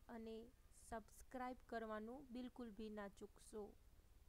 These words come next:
કુંદનિકા કાપડિયાના પતિ મકરંદ દવે છે. તેમનો જન્મ, મતલબ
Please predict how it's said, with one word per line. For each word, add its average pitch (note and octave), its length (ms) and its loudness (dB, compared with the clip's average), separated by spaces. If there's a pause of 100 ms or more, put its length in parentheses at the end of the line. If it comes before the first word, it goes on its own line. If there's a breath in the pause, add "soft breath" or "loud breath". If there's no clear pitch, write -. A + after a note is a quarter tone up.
(2500)
કુંદનિકા C#4+ 800 8
કાપડિયાના B3+ 1080 6
પતિ A#3 400 6
મકરંદ A#3+ 540 4
દવે G#3+ 400 6
છે. C4 260 -2 (480)
તેમનો B3+ 340 6
જન્મ, A#3+ 500 4 (120)
મતલબ A3+ 280 2